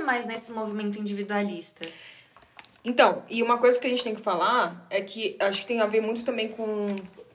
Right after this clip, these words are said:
Speaker 2: uma coisa que tá acontecendo agora. A gente até fez um post sobre isso, Elisa.
Speaker 1: Hum.
Speaker 2: Das pessoas da nova geração não tá saindo tanto.
Speaker 1: É.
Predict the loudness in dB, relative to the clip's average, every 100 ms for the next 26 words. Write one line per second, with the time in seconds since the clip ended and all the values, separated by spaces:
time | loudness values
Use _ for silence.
0 | -4 0 2 2 0 -2 -2 -2 -6 -6
1 | -6 -6 0 4 4 2 -4 -2 -2 -2
2 | -6 2 2 2 0 -4 -4 -6 -4 -2
3 | -2 -2 -10 -14 -20 -20 -20 -14 -14 -14
4 | 2 2 8 8 8 8 10 12 10 8
5 | 6 6 6 6 4 2 -2 0 0 0
6 | 2 2 2 2 2 4 0 -2 -8 -12
7 | _ _ _ _ -4 -2 -2